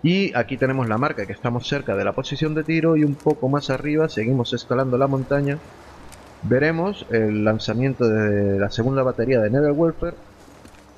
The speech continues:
y la posición de tiro número dos. Este es el segundo, mm, nido de tirador. Bueno, realmente es el primero. Conforme hemos empezado la misión, este sería el primero.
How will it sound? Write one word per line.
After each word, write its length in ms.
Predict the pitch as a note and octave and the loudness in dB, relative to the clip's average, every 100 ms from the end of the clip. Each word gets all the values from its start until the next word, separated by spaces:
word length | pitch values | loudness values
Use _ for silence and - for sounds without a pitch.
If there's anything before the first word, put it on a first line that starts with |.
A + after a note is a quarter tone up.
| - - - - | -20 -20 -20 -2
y 160 | F3 G3+ | 0 2
la 220 | F#3 D#3+ | 2 0
posición 480 | D3+ C#3 B2+ D#3 D3 | -2 -6 -2 0 2
de 100 | A#2+ | 0
tiro 440 | - D#3 D#3+ E3+ C3 | 2 2 2 0 0
número 480 | C3+ C#3+ C#3 C3 - G2+ | 0 2 2 0 -4 -4
dos. 340 | G#2 - - - A#2+ | -4 -4 -10 -8 -8
Este 220 | B2 C#3 | -4 -4
es 120 | - | -2
el 380 | B2+ A2 G#2 G2 | -2 0 0 -2
segundo, 540 | - A#2 C3+ D3+ D3+ D3+ - G#2+ - | -2 0 2 4 2 0 -8 -10 -2
mm, 280 | A2 G#2+ G2+ - - - - - - - - - | 0 2 0 -2 -10 -18 -20 -18 -18 -20 -10 0
nido 300 | B2 D3 B2 | 2 4 2
de 80 | A2+ | 2
tirador. 540 | D3+ D3 C#3+ D#3+ D3+ - - | 2 4 4 0 -4 -12 -2
Bueno, 260 | B2+ A2+ | 0 0
realmente 480 | G2+ A#2+ B2+ C#3 C#3+ | 0 0 0 -2 -2
es 120 | - | -2
el 120 | C3+ A#2 | -2 -2
primero. 580 | - A2 A#2+ C3 B2 E3+ - - _ - - | -2 2 4 2 0 -6 -14 -20 _ -20 -8
Conforme 520 | - G#2 F#2 A2 G#2+ | -2 0 -2 -4 -4
hemos 260 | B2 C3 B2 | -2 -2 0
empezado 340 | B2 B2 C#3 | -2 0 0
la 100 | C3+ | 0
misión, 280 | B2+ C3 D3 | -2 -2 -2
este 220 | B2+ - | -2 -4
sería 240 | - A2 C#3+ | -2 2 2
el 80 | C#3 | 2
primero. 480 | D3+ D3+ D#3 D#3+ | 0 2 0 -2